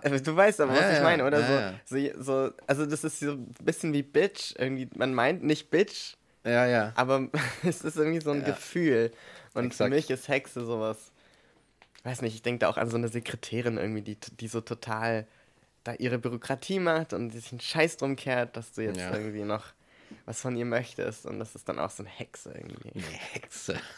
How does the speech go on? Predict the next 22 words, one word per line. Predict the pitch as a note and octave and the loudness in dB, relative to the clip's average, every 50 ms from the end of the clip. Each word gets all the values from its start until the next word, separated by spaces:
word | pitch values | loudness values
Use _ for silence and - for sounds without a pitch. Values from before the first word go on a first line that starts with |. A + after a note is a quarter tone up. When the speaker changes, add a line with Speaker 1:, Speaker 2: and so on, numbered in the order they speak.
| - - - - - - | -18 -14 -14 -10 -4 0
Speaker 2:
<laughs> | - - - - - A3+ - - - - - A3+ A#3 - G#3+ G#3 E3 - | 0 0 2 4 4 4 4 2 -6 -12 -10 -8 -8 -8 -8 -10 -8 -4
Ja, | - F#2+ F#2 F#2 F#2 | -2 -2 0 -2 -2
also | F2+ - G2+ G2 F2+ G2+ - | 2 2 2 2 2 0 -6
ich, | A2+ A2 - - - | -6 -8 -10 -10 -10
ich | G#2+ G2+ - | -10 -10 -8
finde, | - - A#2 A2+ A2+ A2 G#2 - - - - - - - - - - _ _ _ _ _ _ - | -6 -2 0 0 0 0 -2 -4 -8 -16 -20 -20 -20 -20 -20 -20 -20 _ _ _ _ _ _ 0
äh, | G2+ G#2 G2+ G2 F#2+ F#2+ F#2+ F#2+ F2+ | 2 4 4 4 4 2 2 0 -2
das | F2 F2+ F2 - | -4 -6 -8 -6
Historische, | - G#2+ G2 - - A#2+ B2 B2+ B2+ A#2 - G#2+ | -6 -6 -4 0 2 2 4 4 2 2 0 0
ganz | F#2+ G2+ G#2 A2 - - | 0 2 0 0 0 0
kurz | - A2 G#2+ G#2 - | 2 2 2 2 2
dachte | - G2+ - - - | 0 0 0 -2 -8
ich | G#2+ - | -14 -8
gerade, | - G2+ F#2+ F#2+ G2 G2 - - | -4 0 0 2 0 0 -4 -6
ich | F#2+ - - G2+ G2 G2+ - | -10 -10 -10 -10 -12 -12 -8
finde, | - C3 C3 C3+ B2+ - - | -4 -2 -2 -2 -2 -4 -6
d-, | - - G2 - G#2+ F#2+ - _ - - | -12 -8 -4 -2 -2 -2 -4 _ -12 -12
d-, | - - - _ - | -12 -12 -10 _ -4
die | A2 | -2
Menschheit | G#2+ G#2+ G#2 G2+ A2 C#3+ D3 - - - A#2+ A#2 A2 G#2+ A2 A2 - - | 0 2 2 2 2 0 -2 -2 -2 0 0 2 2 0 -2 -4 -8 -14
sollte | F#2 F#2 - G2 G2+ G#2+ G#2 - G#2+ G2 | -8 -2 0 2 2 2 2 0 -4 -4
sich | F#2+ G2+ G2 F#2+ - - | -2 -4 -6 -6 -10 -16